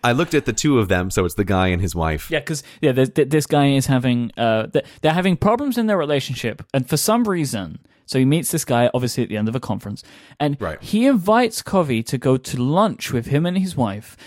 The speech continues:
Speaker 2: so he can listen to the way that they communicate.
Speaker 1: Yeah, yeah.
Speaker 2: Right?
Speaker 1: And, and, and this, this is also a thing that I don't have a whole lot of tolerance for, is, like, a lot of weird nineteen eighties science about the concept of left versus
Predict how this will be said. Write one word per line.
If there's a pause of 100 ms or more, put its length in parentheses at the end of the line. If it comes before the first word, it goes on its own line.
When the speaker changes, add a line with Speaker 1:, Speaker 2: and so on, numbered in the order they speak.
Speaker 2:
so
he
can
listen
to
the
way
that
they
communicate. (400)
Speaker 1:
Yeah, (180)
yeah.
Speaker 2:
Right? (240)
Speaker 1:
And,
and,
and
this, (160)
this
is
also
a
thing
that
I
don't
have
a
whole
lot
of
tolerance
for,
is,
like,
a
lot
of
weird
nineteen
eighties
science
about
the
concept
of
left
versus